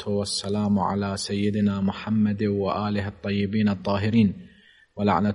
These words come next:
الله على أعدائهم أجمعين إلى يوم الدين. كان حديثنا حول مناظرة بين الإمام الرضا عليه الصلاة والسلام وبين أبي قرة، وهو من فقهاء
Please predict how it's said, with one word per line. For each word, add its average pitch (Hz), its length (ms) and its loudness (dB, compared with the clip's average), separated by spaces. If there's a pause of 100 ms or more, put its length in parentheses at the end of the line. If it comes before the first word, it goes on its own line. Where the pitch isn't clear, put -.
الله 110 240 0
على 101 280 0
أعدائهم 101 1300 0
أجمعين 101 640 0
إلى 104 300 0
يوم 101 220 2
الدين. 95 380 2 (1300)
كان 131 220 4
حديثنا 113 680 0
حول 113 540 -4 (1000)
مناظرة 107 540 4
بين 101 260 2
الإمام 101 540 2
الرضا 104 400 0
عليه 101 420 -2
الصلاة 101 500 -4
والسلام 104 600 -2
وبين 104 340 2
أبي 101 280 -2
قرة، 110 420 -4
وهو 104 320 -2
من 95 140 2
فقهاء 95 580 -4